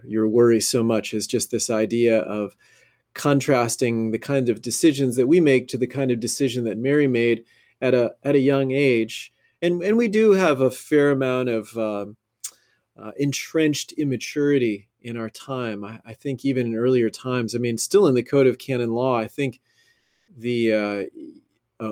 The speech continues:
a woman could marry at age fourteen or something like that. Used to be age twelve, if I'm remember-, remembering correctly. And,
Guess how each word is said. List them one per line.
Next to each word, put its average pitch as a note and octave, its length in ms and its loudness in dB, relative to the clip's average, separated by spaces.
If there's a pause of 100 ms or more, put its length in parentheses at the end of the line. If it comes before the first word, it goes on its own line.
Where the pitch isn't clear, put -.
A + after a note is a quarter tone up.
a A2+ 80 -6
woman C3+ 440 2
could A#2 200 -4
marry A#2 400 4
at G#2+ 40 2
age A2+ 280 2
fourteen A#2+ 680 -4
or G#2 80 -6
something G#2+ 380 -8
like G2+ 220 -10
that. G2+ 340 -10 (140)
Used C#3+ 220 -2
to C#3+ 60 0
be A2 200 2
age A2+ 260 0
twelve, A#2+ 560 0
if G#2+ 140 -10
I'm A2 140 -4
remember-, A2+ 500 -2
remembering A#2 640 -4
correctly. A2+ 560 -6 (440)
And, A#2+ 320 -2